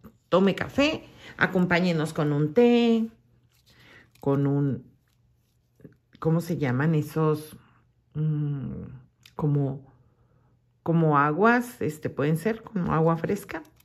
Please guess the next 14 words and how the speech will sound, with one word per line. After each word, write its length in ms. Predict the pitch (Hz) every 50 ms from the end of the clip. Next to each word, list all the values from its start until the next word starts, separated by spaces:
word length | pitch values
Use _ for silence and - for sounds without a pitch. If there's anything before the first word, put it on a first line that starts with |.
| _ _ _ _ _ _ _ _ _ _ _ _ - - - _ _ _ _ _ -
O, 160 | - - -
con, 260 | - 156 151 147 151 -
o 80 | 180
una 280 | 185 208 233 262 320 339
soda, 380 | 330 - - - 156 170 202 220
una 220 | 233 247 247 247
coca, 220 | - - - -
¿por 180 | - - - -
qué 100 | - 262
no? 180 | 269 254 214 202
Una 220 | 202 208 208 208
soda 260 | - - - - -
también. 300 | - - - - - - - - - _ - - - - - - -
Bien, 320 | - 254 202 151 143 -